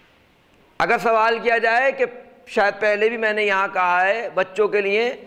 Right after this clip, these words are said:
پہلی جنگ عظیم کب ہوئی؟ جنگ عظیم کسے کہتے ہیں؟ جس میں دنیا کی بڑی کثرت جنگ میں مبتلا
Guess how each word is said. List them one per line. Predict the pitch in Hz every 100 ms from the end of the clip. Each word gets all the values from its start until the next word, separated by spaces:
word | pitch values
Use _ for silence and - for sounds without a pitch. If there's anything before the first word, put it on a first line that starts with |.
| - - - -
پہلی | 226 247 294 302
جنگ | 277 277 277
عظیم | 277 254 285 285
کب | 294
ہوئی؟ | 285 294 269 294
جنگ | 214 233 240
عظیم | 247 269
کسے | 269 285
کہتے | 269 240
ہیں؟ | 240
جس | 233 196
میں | 269 269
دنیا | 190 233 226 254 262 262
کی | 233 262 175 160
بڑی | 247 285 -
کثرت | 240 - 220 269 262 - - - - - - - - - - 135
جنگ | 254 277 277
میں | 285 311 294 - - -
مبتلا | 196 220 247 254